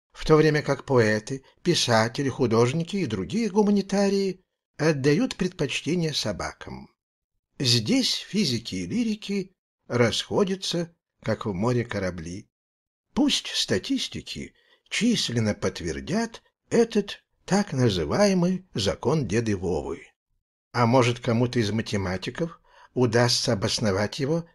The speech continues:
теоретически? Следует иметь в виду, что трудность такого обоснования усугубляется огромным количеством исключений из указанного правила.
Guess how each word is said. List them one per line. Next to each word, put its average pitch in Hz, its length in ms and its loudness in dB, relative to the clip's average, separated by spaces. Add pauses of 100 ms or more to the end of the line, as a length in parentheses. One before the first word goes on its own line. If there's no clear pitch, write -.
теоретически? 120 1040 0 (680)
Следует 127 560 2
иметь 123 320 2
в 110 80 -4
виду, 117 400 -2 (240)
что - 360 0
трудность 123 640 -2
такого 113 400 0
обоснования 101 880 -4 (480)
усугубляется 147 920 2
огромным 175 640 2
количеством 180 880 -2
исключений 123 1120 -4 (360)
из 131 200 2
указанного 160 760 0
правила. 82 600 -6